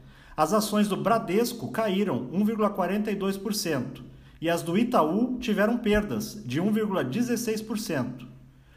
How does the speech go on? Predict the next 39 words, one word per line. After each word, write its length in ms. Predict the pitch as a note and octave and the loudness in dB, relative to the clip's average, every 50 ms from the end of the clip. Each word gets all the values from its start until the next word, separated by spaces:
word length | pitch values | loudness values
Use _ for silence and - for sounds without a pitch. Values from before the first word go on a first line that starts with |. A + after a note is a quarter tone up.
| - - - - - | -20 -20 -20 -6 -2
O 80 | G#3 G#3+ | 0 2
dólar 300 | - D#3+ D#3+ F#3 G3+ A3+ | 4 4 4 6 6 4
à 80 | A#3 | 4
vista, 560 | - - F#3 A#3+ C#4+ C#4+ - - C#3+ C3 C3 C#3+ | 4 4 4 2 2 2 0 -2 -4 -4 -2 0
às 160 | D#3 E3+ E3 | -2 -2 0
dezessete 640 | E3 G#3 A#3+ B3 B3 G#3+ G#3+ - F#3 F3+ F3+ - E3 | 0 0 2 2 2 2 2 0 0 -2 -2 -2 0
horas, 480 | D#3 F3 G3+ A#3+ A3 D#3 B2+ - - - C#3+ | 2 2 4 2 2 0 -2 -4 -6 -8 -8
estava 320 | C#3 - - G3+ G3 G#3 | -4 0 2 2 2 2
cotado 440 | G#3 G3+ F#3 F3+ - F#3 E3+ E3+ E3 | 0 0 -2 -2 0 0 0 0 -2
a 40 | D3 | -4
quatro 420 | D#3 D3 E3 G3 A3+ B3 C4 A#3 | -4 0 4 4 4 4 2 -2
reais 480 | - E3 E3 E3+ F#3 G#3+ A#3+ G#3+ G#3+ - | -4 -2 0 0 0 0 0 -2 -4 -4
e 120 | - G3 | -2 0
noventa 420 | F#3+ G3 A3 B3 G#3 A3 A3+ G#3+ A#3+ | 2 2 2 2 2 0 -2 -2 -2
e 60 | A3+ | -2
sete 280 | - - G#3+ A3 G#3+ - | -2 -2 -2 -2 -2 -2
centavos, 800 | B3 A#3+ A3 G#3 G#3 F#3+ F#3 F3 - - - - - - - - - - - _ | -2 -2 0 2 2 2 2 2 0 -4 -8 -10 -12 -14 -18 -20 -20 -20 -20 _
com 180 | - G#3 A3 G3+ | -2 2 6 6
alta 380 | F#3+ A3 - G#3+ - C3+ A2 | 6 6 6 4 0 -2 -2
de 180 | G2+ - C#3+ D3+ | -2 -4 -4 -4
zero 300 | C#3+ D3 F3 G3+ G#3+ G3 | 0 2 2 2 2 2
vírgula 300 | F#3+ F#3+ F#3+ G3 F#3+ E3 | 0 -2 -2 0 -2 -2
sessenta 560 | - - - A#3+ A3+ - - A#3 A#3 A3 A3+ | -2 -2 -2 -2 -2 -2 -2 -2 -2 -2 -4
e 40 | A3 | -4
três 240 | G#3+ G3+ G3+ G#3 G3+ | -2 0 0 0 -2
por 200 | - A#3 A#3+ G#3 | -2 -4 -4 -4
cento. 440 | - F#3 E3 C#3+ B2+ C3 C#3 - - - - - - - - - - - - - - - - - - - - - - | -2 -2 -2 -2 -4 -6 -8 -12 -14 -16 -18 -20 -20 -20 -20 -20 -20 -20 -20 -20 -20 -20 -20 -20 -20 -18 -18 -14 -2
Já 180 | - D#3+ G#3 | 2 4 4
no 80 | A#3+ B3 | 6 6
exterior, 580 | - - - G3+ D#3+ D3 C#3+ E3 G#3 B3 B3 - - - - - - - - | 4 4 4 2 4 4 4 4 4 2 2 0 -2 -6 -8 -12 -12 -4 0
as 160 | D#3 D3 C3 | 0 0 0
bolsas 520 | - E3 F#3+ A3+ A3 - G3+ F3 - - | 0 2 2 2 4 2 0 -2 -2 0
asiáticas 840 | - G#3 A#3+ B3 - F#3 D#3 F3 A#3 B3 - - - C#3 B2+ - - | 2 2 2 4 4 4 4 4 4 2 0 -2 -4 -4 -4 -4 -6
fecharam 420 | - - F#3+ F#3 - G3+ G#3+ A3 A3 | -4 -4 -2 0 2 2 2 2 2
em 60 | G3+ | -2
sua 240 | - - B3 B3 A#3 | -2 0 0 0 2
maioria 340 | A3+ A#3+ A#3 G#3+ G3 A3+ | 2 2 2 2 2 2
em 120 | B3 B3 A3+ | 2 4 4
alta, 460 | G#3 A3 A3 G#3+ G#3+ - G#2 - - | 6 4 4 2 0 -4 -6 -8 -10